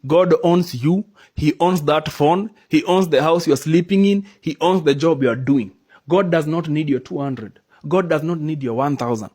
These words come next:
God does not need your ten thousand. Hiyo ten thousand, hiyo one thousand, hiyo two hundred unatoa kanisa, unakuanga ukiibiwa na manipulation. Na usipotoa, wanakuambia unaibia Mungu. Wase fikirieni.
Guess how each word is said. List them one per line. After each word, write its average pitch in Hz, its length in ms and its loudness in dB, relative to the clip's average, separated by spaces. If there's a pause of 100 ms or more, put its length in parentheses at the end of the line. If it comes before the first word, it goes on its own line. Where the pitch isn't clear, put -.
(240)
God 190 240 0
does 147 160 0
not 151 260 -2
need 151 180 -4
your 120 140 0
ten 147 220 -6
thousand. 113 340 -10 (520)
Hiyo 196 140 2
ten 190 280 2
thousand, 175 360 0
hiyo 170 180 0
one 165 220 0
thousand, 156 360 -2
hiyo 160 140 -2
two 165 160 -2
hundred 147 240 -2
unatoa 135 360 -2
kanisa, 123 400 -6 (260)
unakuanga 135 340 -2
ukiibiwa 131 760 0
na 127 100 -4
manipulation. 139 720 0 (220)
Na 131 60 -2
usipotoa, 160 640 0
wanakuambia 151 680 2
unaibia 139 600 2
Mungu. 151 420 0 (180)
Wase - 220 -4
fikirieni. 117 600 -4